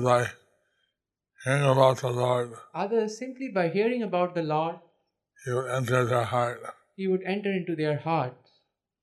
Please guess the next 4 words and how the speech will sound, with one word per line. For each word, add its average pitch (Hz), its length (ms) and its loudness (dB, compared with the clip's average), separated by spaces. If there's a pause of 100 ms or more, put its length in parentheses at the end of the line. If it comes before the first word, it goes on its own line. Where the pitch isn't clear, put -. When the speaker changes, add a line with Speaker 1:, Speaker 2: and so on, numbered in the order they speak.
(720)
Speaker 1:
Third, 147 360 4 (840)
Speaker 2:
Third, 196 420 -4 (240)
Speaker 1:
if - 120 -20
you 120 80 -8